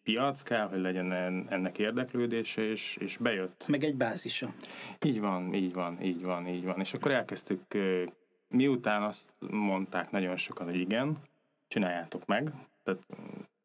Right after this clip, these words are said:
Speaker 1: már úgy tudtunk oda menni a helyszínekre, hogy azt tudtuk mondani, hogy, ö,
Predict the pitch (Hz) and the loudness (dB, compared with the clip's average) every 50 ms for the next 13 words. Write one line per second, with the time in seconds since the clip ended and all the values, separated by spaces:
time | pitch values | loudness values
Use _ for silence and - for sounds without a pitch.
0 | _ _ _ _ _ - 107 104 107 110 104 - - 95 - 104 95 92 104 101 | _ _ _ _ _ -18 -14 -10 -10 -10 -8 -6 -6 -6 -2 -2 -2 0 0 0
1 | 98 90 92 90 90 90 90 90 90 90 92 95 92 90 90 - - - 92 90 | 0 2 0 0 0 0 0 0 0 0 2 0 0 0 -2 -4 -4 -2 -2 -2
2 | 85 - - - 98 87 90 92 92 92 95 - _ _ _ _ _ _ _ _ | -2 -2 -2 -2 0 0 2 0 0 0 -4 -10 _ _ _ _ _ _ _ _
3 | - - - 95 87 - 95 98 95 95 95 92 92 95 95 92 87 90 92 92 | -12 -2 -2 -2 0 0 2 2 4 4 4 4 4 4 2 2 2 2 2 4
4 | 92 90 90 90 87 90 90 87 90 90 90 87 87 | 4 2 2 2 2 2 2 2 2 0 0 0 -2